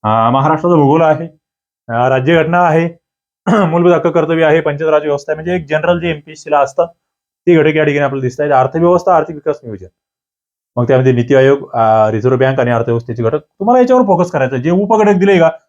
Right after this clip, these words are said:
आधी ते करायला शिका, तेवढे टॉपिक्स महत्वाचे आहे. बुद्धिमत्ता चाचणी, आता याच्यामध्ये सगळंच, बुद्धिमत्तेचं सगळंच, हे जेवढं लहान वाक्य ना, एक वाक्य, याच्यामध्ये खूप सारं सामावलेलं असतं,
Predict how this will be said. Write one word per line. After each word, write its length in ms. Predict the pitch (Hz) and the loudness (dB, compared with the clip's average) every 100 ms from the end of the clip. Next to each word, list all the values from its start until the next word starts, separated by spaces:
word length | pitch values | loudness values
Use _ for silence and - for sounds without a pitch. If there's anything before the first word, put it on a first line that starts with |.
| _ | _
आधी 220 | 135 156 175 | -2 0 0
ते 120 | 180 | -2
करायला 260 | 165 131 | -2 -4
शिका, 180 | 120 104 | -6 -10
तेवढे 280 | 92 165 185 | -4 0 2
टॉपिक्स 360 | 190 175 170 160 | 2 0 -4 -4
महत्वाचे 420 | 139 135 117 120 | -4 -4 -4 -4
आहे. 180 | 90 90 _ _ _ _ - | -4 -6 _ _ _ _ -4
बुद्धिमत्ता 380 | 175 220 226 220 | 2 2 2 0
चाचणी, 300 | 208 208 190 | -2 -4 -6
आता 120 | 180 | -6
याच्यामध्ये 280 | 175 185 185 | -8 -10 -6
सगळंच, 440 | 165 131 104 - _ | -4 -2 -4 -6 _
बुद्धिमत्तेचं 580 | 131 135 185 185 185 202 | -6 0 0 2 0 0
सगळंच, 560 | 202 143 131 107 - _ _ _ _ - | -2 -2 0 0 -4 _ _ _ _ -6
हे 60 | |
जेवढं 240 | 123 170 190 | 0 2 4
लहान 280 | 131 135 175 | 2 0 0
वाक्य 340 | 165 - 190 | -2 -2 -4
ना, 80 | 185 | -2
एक 180 | 147 139 | -2 -2
वाक्य, 240 | 117 117 | -4 -8
याच्यामध्ये 280 | 117 160 175 | -10 -10 -10
खूप 240 | 156 202 202 | -6 -8 -4
सारं 360 | 131 131 139 | -2 -2 -6
सामावलेलं 560 | - 123 107 107 110 110 | -6 -4 -2 -2 -2 -2
असतं, 260 | 104 - | -4 -2